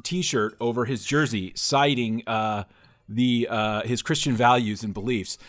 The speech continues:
Um, Craig Popovich, after calling critic-, uh, calling critics of B L M ignorant, also decided to stand, and, uh, and also Miami Heat center Myers Leonard stood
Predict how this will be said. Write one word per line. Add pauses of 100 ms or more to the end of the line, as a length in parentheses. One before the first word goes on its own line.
(240)
Um,
Craig
Popovich,
after
calling
critic-,
uh,
calling
critics
of
B
L
M
ignorant,
also
decided
to
stand, (460)
and,
uh, (140)
and
also
Miami
Heat
center
Myers
Leonard
stood